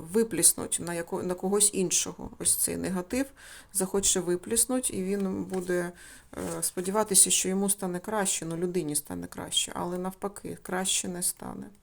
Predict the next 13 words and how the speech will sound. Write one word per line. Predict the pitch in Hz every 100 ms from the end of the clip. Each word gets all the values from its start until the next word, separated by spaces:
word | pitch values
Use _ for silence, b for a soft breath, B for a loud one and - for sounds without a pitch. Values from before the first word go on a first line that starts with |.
| - - - B B B B B B B -
Е, | - - - 180
тому | 196 202 196
що, | - - 180 175 170 - 170 165 165 165 165 165 170 180 - B B B B B -
е, | 294
м, | 185 175
оцей | 196 - 196
негатив | 185 190 233 233
може | 185 185 185
до | 165
вас, | 170 180 180 - -
е, | 180 165 160 160 165 170 185
бумерангом | 165 185 180 190 208 208 180
повернутися. | 185 180 180 165 147 - -